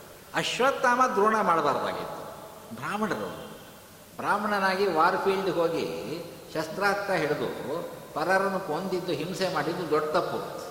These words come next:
ಬ್ರಾಹ್ಮಣ ತುಂಬ ಅಹಿಂಸಾ ನಿವೃತ್ತಿಯಲ್ಲಿ ಇರಬೇಕಾದಂಥವನು, ಗೊತ್ತೈತೆ? ಬ್ರಾಹ್ಮಣರು ಎಷ್ಟು ಅಹಿಂಸಾ ನಿವೃತ್ತಿಯಲ್ಲಿ ಇರಬೇಕು ಅಂದ್ರೆ,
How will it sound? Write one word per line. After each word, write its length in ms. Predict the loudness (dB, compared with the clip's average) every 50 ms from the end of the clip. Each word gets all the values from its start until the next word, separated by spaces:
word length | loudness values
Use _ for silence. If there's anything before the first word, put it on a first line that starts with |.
| -12 -14 -14 -14 -14 -16 -16 -16 -16 -18 -18 -18 -16 -14 -10
ಬ್ರಾಹ್ಮಣ 440 | -8 -6 -4 -4 -2 0 0 2 2 2 2 2 0 0 -2
ತುಂಬ 760 | -2 -2 -2 -4 -6 -6 -6 -6 -6 -6 -6 -6 -2 0 0 2 2 0 -2 -4 -8 -10 -10 -12 -12 -14 -14 -14 -16 -16 -16 -18 -18 -18 -20 -20 -20 -20 -18 -18 -16 -10 -8
ಅಹಿಂಸಾ 800 | -6 -4 -4 -4 -4 -4 -4 -2 0 2 4 4 4 4 2 2
ನಿವೃತ್ತಿಯಲ್ಲಿ 840 | 0 0 0 0 0 0 -2 -4 -6 -8 -2 0 2 2 4 4 4
ಇರಬೇಕಾದಂಥವನು, 840 | 2 4 4 4 4 4 4 2 0 -2 -2 0 0 0 0 0 -2 -4 -4 -8 -10 -12 -12 -14 -14 -16 -16 -18 -18 -18 -20 -20 -16 -12
ಗೊತ್ತೈತೆ? 540 | -12 -8 -6 -6 -6 -6 -8 -10 -10 -12 -16 -18 -18 -18 -20 -20 -20 -20 -20 -20 -20 -20 -20 -20 -20 -20 -20 -20 -20 -20 -18 -12
ಬ್ರಾಹ್ಮಣರು 440 | -8 -8 -6 -6 -6 -4 0 2 2
ಎಷ್ಟು 400 | 2 2 0 -4 -6 -2 0 2
ಅಹಿಂಸಾ 460 | 2 2 0 -2 -2 0 0 0 2
ನಿವೃತ್ತಿಯಲ್ಲಿ 540 | 2 2 2 2 2 0 0 -2 0 0 0
ಇರಬೇಕು 280 | 0 0 -2 -2 -2
ಅಂದ್ರೆ, 220 | -4 -2 0 0